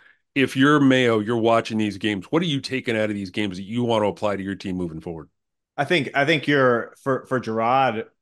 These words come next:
Speaker 2: I mean, game managing is gonna be such a, is, is gonna be a huge part of, of his, you know, process of how, being a head coach. I mean, let's look at Dan Campbell, right? I mean,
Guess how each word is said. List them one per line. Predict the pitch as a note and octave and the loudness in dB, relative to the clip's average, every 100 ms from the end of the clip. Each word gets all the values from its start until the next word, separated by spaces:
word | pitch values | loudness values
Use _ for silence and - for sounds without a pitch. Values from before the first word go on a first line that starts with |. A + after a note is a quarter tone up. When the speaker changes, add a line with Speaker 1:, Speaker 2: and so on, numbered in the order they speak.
| - | -10
Speaker 2:
I | |
mean, | A#2 A#2 G2+ | -6 -6 -6
game | A#2+ B2+ | -4 -2
managing | A#2 G#2+ G2+ G#2+ G2+ | -2 -4 -6 -8 -8
is | G2 | -8
gonna | G2 G2+ | -8 -8
be | F#2 G2+ G2 F#2+ - _ | -8 -8 -8 -10 -16 _
such | - B2 A2 | -8 -6 -4
a, | A#2+ A#2 | -4 -6
is, | G2 - - - _ _ _ _ _ _ _ _ - | -8 -12 -18 -20 _ _ _ _ _ _ _ _ -10
is | A2+ | -8
gonna | G#2 A#2 | -4 -4
be | G#2+ | -4
a | G#2 | -6
huge | A2+ G2+ - | -6 -8 -6
part | A2+ F#2 - _ | -4 -4 -8 _
of, | G2+ G2 F#2 F2 - - | -8 -8 -8 -14 -20 -14
of | G2+ F2+ | -12 -12
his, | - G#2 F#2+ F2 - - - - _ _ _ _ _ _ _ _ _ _ | -8 -6 -8 -12 -14 -16 -18 -20 _ _ _ _ _ _ _ _ _ _
you | A#2 | -12
know, | F#2 - | -12 -10
process | - A#2+ - F#2 E2+ G#2 | -4 -2 -2 -8 -10 -10
of | F#2 E2+ _ - | -12 -14 _ -8
how, | A2+ G2+ G2+ | -6 -6 -10
being | G2 G#2 F#2+ | -8 -6 -6
a | |
head | F2 F#2+ | -8 -10
coach. | - G2+ D#2+ - - _ _ _ _ _ _ - | -8 -8 -8 -14 -18 _ _ _ _ _ _ -6
I | A#2 | 0
mean, | |
let's | C3+ C3 - - _ | 0 0 -4 -18 _
look | C#3 C3+ | -2 -2
at | C3+ | 0
Dan | B2+ B2+ | -2 -2
Campbell, | A#2 A#2 A#2 F#2 E2+ E2+ | -2 -4 -4 -6 -10 -6
right? | G#2+ A2+ | -4 -2
I | G#2+ | -2
mean, | A2+ G#2+ G2 | -4 -6 -8